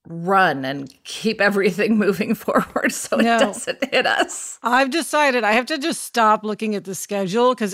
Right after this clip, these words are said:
Speaker 2: every
Speaker 1: Yeah.
Speaker 2: time I look at the schedule, I text you and say, "There's no way we can do this."
Speaker 1: Yeah.
Speaker 2: So I have to just not think about <laughs> it and just move forward.
Speaker 1: No, all we could do is just keep, keep working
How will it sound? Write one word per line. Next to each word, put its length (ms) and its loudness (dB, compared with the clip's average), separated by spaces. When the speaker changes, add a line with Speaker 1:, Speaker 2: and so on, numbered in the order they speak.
Speaker 2:
every 340 0
Speaker 1:
Yeah. 40 -2
Speaker 2:
time 200 2
I 100 2
look 200 0
at 120 -6
the 100 -8
schedule, 560 -2
I 120 0
text 460 -6
you 200 -2
and 160 -6
say, 260 -6
"There's 240 -8
no 240 2
way 320 -2
we 160 -8
can 220 -10
do 200 -8
this." 440 -8
Speaker 1:
Yeah. 240 -8
Speaker 2:
So 160 -2
I 80 6
have 140 4
to 100 -2
just 240 -2
not 260 2
think 200 -4
about 320 -4
<laughs> 140 -8
it 80 -8
and 100 -10
just 260 -8
move 180 -4
forward. 600 -12
Speaker 1:
No, 140 -14
all 180 0
we 100 -2
could 200 -4
do 200 0
is 180 -4
just 220 -10
keep, 260 -10
keep 360 -2
working 520 0